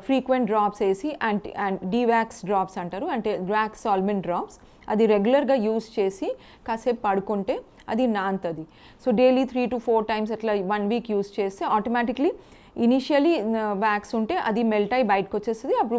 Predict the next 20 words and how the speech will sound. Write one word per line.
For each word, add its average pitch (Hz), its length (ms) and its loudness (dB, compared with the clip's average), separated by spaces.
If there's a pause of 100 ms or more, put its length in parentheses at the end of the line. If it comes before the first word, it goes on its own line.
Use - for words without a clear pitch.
(120)
బడ్స్‌తో 190 340 -2 (100)
బయట 202 140 4 (120)
బయట 214 180 0 (100)
క్లీన్ 220 260 2
చేయొచ్చు, 175 280 -6
కానీ 302 140 0 (100)
లోపల 214 240 4 (100)
ఇయర్ 185 180 2
బడ్స్ 185 220 -4
పెట్టొద్దు. 170 380 -6 (540)
ఎక్కువ 320 240 2
వ్యాక్స్ 226 420 0
ఉంటే 208 180 0 (180)
ఈఎన్టీ 233 260 2
స్పెషలిస్ట్ 214 440 -2
దగ్గర 196 140 -2 (100)
కన్సల్ట్ 190 420 -4
అయితే 185 200 -4 (560)
వన్ 240 280 4
వీక్ 311 140 4